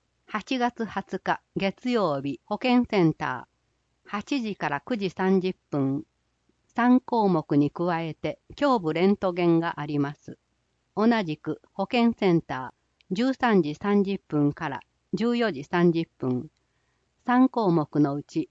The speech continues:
胃がん検診はありません。胸部レントゲンがあります。八月二十一日、火曜日、保健センター。八時から九時三十分。三項目です。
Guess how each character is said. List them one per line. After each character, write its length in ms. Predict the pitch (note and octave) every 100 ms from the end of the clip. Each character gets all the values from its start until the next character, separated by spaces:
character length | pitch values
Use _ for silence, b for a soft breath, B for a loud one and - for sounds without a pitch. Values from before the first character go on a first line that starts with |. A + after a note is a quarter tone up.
| _
胃 80 | F3+
が 180 | A3 A#3+
ん 80 |
検 320 | A#3 A3+ G3+ -
診 200 | D#3 C#3+
は 220 | C#3+ C#3+
あ 40 |
り 140 | D#3 D#3+
ま 180 | D#3
せ 140 | - D3+
ん。 160 | C3 - _
胸 240 | C#4+ C4+ A3+
部 140 | D#3
レ 160 | F3 G3
ン 60 |
ト 160 | - F3+
ゲ 160 | F3 F3
ン 80 |
が 160 | E3 D3+
あ 40 |
り 140 | D3 D3
ま 160 | D3+
す。 220 | - - - _ _ _ _ _
八 300 | - G#3 C4
月 240 | B3 -
二 160 | A#3 A3+
十 180 | E3 D3
一 240 | D3 F#3
日、 380 | F3 E3+ D#3+ - -
火 160 | - F#3+
曜 300 | G#3+ F3+ C#3
日、 180 | B2 - _ _ _ _
保 160 | G3+ -
健 260 | A#3+ A#3
セ 160 | - F#3
ン 140 | D#3
タ 280 | - B2+ -
ー。 220 | _ _ _ _ _
八 380 | G3 - C#4+ G#3
時 100 | E3
か 180 | D3
ら 120 | C#3 -
九 140 | - C4
時 100 | F3
三 320 | - F#3+ F#3
十 140 | F3 -
分。 300 | - C3+ A#2+ - _ _ _ _ _ -
三 240 | G#3+ A3
項 260 | - F#3+ D3+
目 280 | C#3 - D3+
で 120 | C#3+
す。 220 | - _